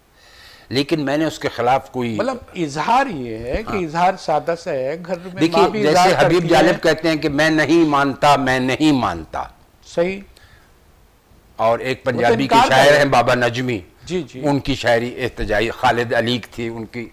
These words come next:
Speaker 1: वो
Speaker 2: जी, जी।
Speaker 1: एहतजाज के शायर थे। In a way, अहमद फराज एहतजाज के शायर हैं, फैज़ एहतजाज के शायर हैं। तो मेरी शायरी में उस किस्म की कोई चीज़ शायद आपको नज़र ना आए।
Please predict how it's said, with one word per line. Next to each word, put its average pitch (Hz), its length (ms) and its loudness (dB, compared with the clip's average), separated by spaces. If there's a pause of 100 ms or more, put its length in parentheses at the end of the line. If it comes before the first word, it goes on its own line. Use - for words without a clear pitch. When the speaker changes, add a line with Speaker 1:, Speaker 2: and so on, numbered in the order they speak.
(320)
Speaker 1:
वो 117 100 0
Speaker 2:
जी, 147 60 4
जी। 135 60 0
Speaker 1:
एहतजाज 113 540 0
के 113 120 -8
शायर 107 360 -2
थे। - 260 -6 (760)
In 147 80 0
a 135 100 0
way, 135 300 2 (120)
अहमद 123 240 0
फराज 123 480 2
एहतजाज 117 520 -2
के 123 100 -8
शायर 107 400 0
हैं, 98 200 -10
फैज़ 123 400 0
एहतजाज 110 480 -2
के 117 140 -8
शायर 107 420 -2
हैं। 90 240 -10 (640)
तो 165 100 0
मेरी 160 340 0
शायरी 165 360 0
में 160 80 -4
उस 165 160 -4
किस्म 139 300 -6
की 113 140 -6
कोई 113 240 -2
चीज़ 95 260 -10
शायद 90 380 -6
आपको 90 300 -8
नज़र 87 280 -8
ना 87 160 -10
आए। - 240 -10